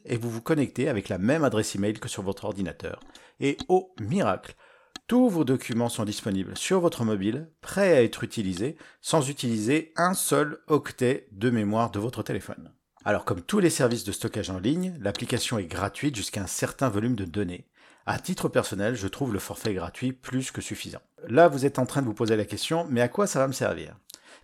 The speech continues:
Ben voilà typiquement le genre de document que je stocke sur ma Dropbox en cas d'urgence. D'abord, mes bonus. Pour inciter les lecteurs à s'abonner à mes blogs, je propose des bonus. Alors, il peut s'agir d'un plan marketing pour auteurs comme sur Écrire et être lu,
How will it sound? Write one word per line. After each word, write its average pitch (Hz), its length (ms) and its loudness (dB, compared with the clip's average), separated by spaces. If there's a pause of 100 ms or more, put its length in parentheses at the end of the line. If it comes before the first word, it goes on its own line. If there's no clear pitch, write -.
Ben 110 100 2
voilà 139 220 8
typiquement 180 560 -4
le 156 100 0
genre 123 180 0
de 107 100 0
document 131 400 -2
que 113 100 -10
je 90 100 -8
stocke 123 320 0
sur - 140 -4
ma 95 100 0
Dropbox 92 680 -4
en 123 120 0
cas 117 140 -2
d'urgence. - 520 -8 (760)
D'abord, 127 580 4
mes 110 140 4
bonus. 107 540 0 (240)
Pour 135 180 2
inciter 151 320 0
les 120 140 4
lecteurs 107 320 2
à 95 60 0
s'abonner 95 360 0
à 90 60 -2
mes 87 160 -6
blogs, 139 300 2 (260)
je 101 120 -6
propose - 380 0
des 107 140 -6
bonus. - 500 -2 (340)
Alors, 85 160 -4
il 92 80 -8
peut 117 140 -2
s'agir 98 560 0
d'un - 160 -8
plan 120 240 2
marketing 110 460 -2
pour 92 160 -4
auteurs 95 420 -2
comme 82 180 -10
sur 90 220 -6
Écrire 90 380 -4
et 85 60 -8
être 87 260 -8
lu, 151 160 -4